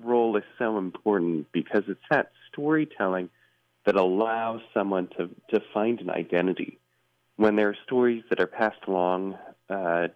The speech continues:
down, down the line in families, and they're known and loved, the hearers become, become part of that story, and they find a place in it. So the,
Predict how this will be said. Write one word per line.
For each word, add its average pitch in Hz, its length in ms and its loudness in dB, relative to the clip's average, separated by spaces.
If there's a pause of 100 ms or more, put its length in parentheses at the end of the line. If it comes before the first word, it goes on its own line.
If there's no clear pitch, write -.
down, 90 520 2
down 98 220 2
the 92 60 -4
line 92 320 0
in 82 120 -4 (120)
families, 92 460 0 (580)
and 95 120 2
they're 87 120 4
known 107 600 2 (100)
and 92 180 -2
loved, 92 680 0
the 95 120 -6 (140)
hearers 123 380 2 (100)
become, 101 560 -6 (160)
become 98 560 -2 (280)
part 120 220 4
of 90 140 0 (640)
that 87 280 2 (200)
story, 87 460 0
and 78 160 -4
they 90 180 0
find 127 200 2
a - 40 0
place - 380 -2 (120)
in - 80 -8
it. - 140 -10 (640)
So 120 180 6
the, 90 240 0